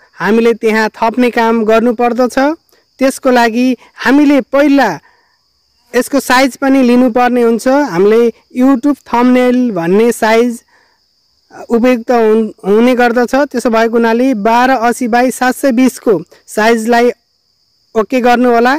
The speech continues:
त्यसपछि उपयुक्त size आउनेछ। size उपयुक्त भइसकेपछि हजुरले आवश्यक अक्षरहरू,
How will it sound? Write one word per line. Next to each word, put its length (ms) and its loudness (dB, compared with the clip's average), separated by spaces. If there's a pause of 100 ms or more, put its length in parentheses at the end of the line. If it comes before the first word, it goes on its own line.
(420)
त्यसपछि 640 -2 (160)
उपयुक्त 420 0
size 380 0
आउनेछ। 400 0 (480)
size 500 -2 (200)
उपयुक्त 380 -2
भइसकेपछि 1040 0
हजुरले 600 0 (300)
आवश्यक 440 0
अक्षरहरू, 720 0